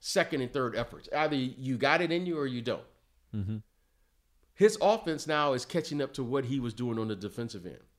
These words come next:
Speaker 1: All of the, the greatest players, especially in this modern era, starting with Jordan, defensively, they were probably better at the beginning than their offense.
Speaker 2: Yeah,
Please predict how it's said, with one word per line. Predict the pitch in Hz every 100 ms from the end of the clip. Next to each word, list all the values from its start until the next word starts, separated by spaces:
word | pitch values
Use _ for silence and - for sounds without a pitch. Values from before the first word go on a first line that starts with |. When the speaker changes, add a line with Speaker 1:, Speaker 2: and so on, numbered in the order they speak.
| _ _ _ _ _ _ _ _ _ -
Speaker 1:
All | 165 226 247
of | 214
the, | 170 110 - - - -
the | 113
greatest | 87 113 165 202 196
players, | 196 202 214 233 - - _ _ _ _ _ _ _ _ _ _ _ _ _ _ _
especially | 117 - 175 180
in | 160
this | 143 117
modern | 110 135 175 175
era, | 147 185 202
starting | - 147 151 156
with | 139
Jordan, | 107 113 147 151 156 - _ _ _ -
defensively, | 139 - 214 185 139 135 123 -
they | 139
were | 147 135
probably | 175 175 147 135
better | 117 143 143 113
at | 110
the |
beginning | 104 104 123 110 95
than | 95
their | 92 85
offense. | 95 90 - - - - _ _ -
Speaker 2:
Yeah, | 107 135